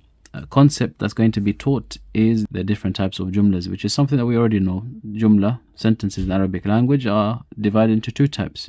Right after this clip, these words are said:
jumla ismiya and jumla fi'liya. Jumla ismiya, the nominal sentence, is made up of mubtada, khabar, whereas the jumla fi'liya is made up of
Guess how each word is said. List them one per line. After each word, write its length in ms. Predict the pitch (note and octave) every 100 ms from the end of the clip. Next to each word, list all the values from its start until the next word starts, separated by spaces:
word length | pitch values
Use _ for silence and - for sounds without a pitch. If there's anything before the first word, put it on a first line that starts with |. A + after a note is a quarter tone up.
| -
jumla 320 | G#2+ A2 G2
ismiya 580 | G2 - G#2 A2+ B2+ D3 - _ _ _ _
and 240 | G#2 G2
jumla 400 | G2 A#2+ B2 C#3 -
fi'liya. 580 | - G2 F#2+ G2+ F#2 F2+ _ _ _ _
Jumla 320 | A2+ B2 A#2 G2+
ismiya, 540 | - G#2+ G#2+ A#2+ C#3 _ _ _
the 180 | G#2 F#2+
nominal 380 | G2+ A#2 G#2+ G2
sentence, 400 | B2 A#2 A#2 G#2
is 80 | G2+
made 220 | G#2+ A2
up 120 | G#2+
of 140 | G2+
mubtada, 480 | G#2 C#3 - D3+ -
khabar, 320 | - G2+ F#2 F2 _ _ _ _ _
whereas 340 | - G2+ G#2 G#2
the 100 | G#2
jumla 420 | A#2+ C3 A#2+ A2
fi'liya 460 | A#2 G2 A#2 C3 A2+
is 100 | G2+
made 240 | A2+ A#2
up 140 | A2+
of 240 | A2 B2+